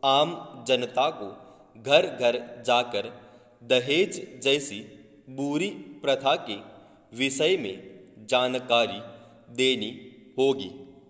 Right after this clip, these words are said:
उन्हें यह भी बताना होगा कि यदि इस प्रथा को समाप्त नहीं किया गया, तो उनका विकास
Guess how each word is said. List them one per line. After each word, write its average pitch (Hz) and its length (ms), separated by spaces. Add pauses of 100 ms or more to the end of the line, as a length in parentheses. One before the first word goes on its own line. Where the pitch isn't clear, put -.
(100)
उन्हें 127 400 (420)
यह 131 360
भी 113 200 (500)
बताना 131 840
होगा 110 300 (560)
कि 147 120 (560)
यदि 123 420 (460)
इस 214 180
प्रथा 139 500
को 107 240 (420)
समाप्त - 880
नहीं 143 420 (400)
किया 151 600
गया, 110 280 (680)
तो 143 100 (640)
उनका 151 800
विकास 120 580